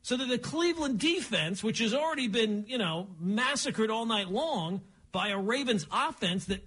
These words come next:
what's the conversation been all year, right? What's wrong with Lamar Jackson? What's wrong with the Ravens? The Ravens don't, don't, don't look the same.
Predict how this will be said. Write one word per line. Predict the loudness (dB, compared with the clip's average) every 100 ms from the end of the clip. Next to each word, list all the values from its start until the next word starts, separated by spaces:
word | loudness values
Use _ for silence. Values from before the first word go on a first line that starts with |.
| -6
what's | -4 -4 -6
the | -2
conversation | 0 0 0 -2 0 0 2
been | 2 0
all | 0
year, | 0 0 -2
right? | -2 -2 -2
What's | -4 -2
wrong | 0 0 0
with | 0
Lamar | 0 2 2 2
Jackson? | 0 0 -2 -2 0
What's | -2 -2
wrong | 0 2 0
with | 0
the | -2
Ravens? | 0 0 0 -2
The | -2
Ravens | -2 0 0 2
don't, | 0 -2 -8
don't, | -8 -4
don't | -2 -2
look | -2 -2
the | -2
same. | 2 2 0 -4